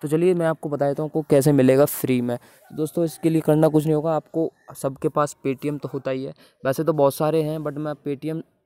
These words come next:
mostly सभी के पास मिलता है, इसलिए Paytm पर ही बताने वाला हूँ। तो सबसे पहले आपको Paytm में जाना होगा, Paytm में जाने के बाद इसमें लॉगिन कर लेना है Paytm को पूरी तरह से।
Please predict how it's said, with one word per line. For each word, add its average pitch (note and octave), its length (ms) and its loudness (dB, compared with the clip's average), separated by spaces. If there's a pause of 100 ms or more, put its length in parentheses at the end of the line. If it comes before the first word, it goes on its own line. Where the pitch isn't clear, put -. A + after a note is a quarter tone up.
(560)
mostly D#3+ 300 -4
सभी D3+ 220 -8
के D3 100 -6
पास D3 180 -4
मिलता C#3 240 -8
है, - 20 -4
इसलिए D3+ 180 -8
Paytm C#3 460 -10
पर C#3+ 140 -8
ही C#3+ 100 -6
बताने C3 340 -8
वाला C3 200 -10
हूँ। B2 80 -14 (340)
तो D3+ 80 -10
सबसे D3+ 220 -10
पहले E3 120 -2
आपको E3 240 -4
Paytm D3 340 -6
में D#3 160 -4
जाना C#3 240 -4
होगा, D#3 220 -4
Paytm D3 320 -6
में D3+ 140 -8
जाने C#3 240 -6
के D3 80 -10
बाद C#3+ 180 -6
इसमें C#3+ 240 -8
लॉगिन C3+ 300 -6
कर C3+ 120 -8
लेना C3+ 180 -8
है C#3 60 -10
Paytm C3+ 320 -10
को C#3 80 -10
पूरी C3+ 220 -8
तरह B2+ 200 -8
से। C#3 160 -14